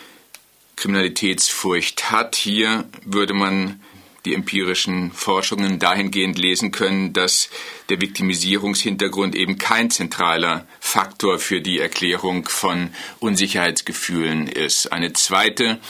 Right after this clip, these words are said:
These ginge dahin, dass wir fragen, wie entwickelt sich die Kriminalität in einem Land, in einem bestimmten Gebiet und wir daraufhin untersuchen, ob das für die Kriminalitätsfurcht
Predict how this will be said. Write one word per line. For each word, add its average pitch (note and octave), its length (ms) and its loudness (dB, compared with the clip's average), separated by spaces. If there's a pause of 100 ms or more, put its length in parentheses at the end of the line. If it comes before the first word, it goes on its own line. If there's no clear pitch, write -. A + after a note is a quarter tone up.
(440)
These G#2 540 4
ginge G2 320 2
dahin, G2 540 2
dass F#2 380 0
wir F#2 480 2
fragen, F#2 920 0
wie F#2+ 260 0
entwickelt F#2+ 540 0
sich - 100 -2
die F#2+ 120 -4
Kriminalität G2 760 2 (380)
in F#2+ 140 -2
einem F2+ 220 2
Land, G#2 300 4
in F2 100 0
einem G2 160 2
bestimmten G2 400 0
Gebiet G2+ 480 0
und G2 400 0 (1040)
wir F#2+ 500 4 (440)
daraufhin G2 880 2
untersuchen, G2 640 0
ob F2+ 260 -2 (160)
das A#2 280 4
für F#2+ 180 0
die E2 140 -4
Kriminalitätsfurcht F#2 1160 0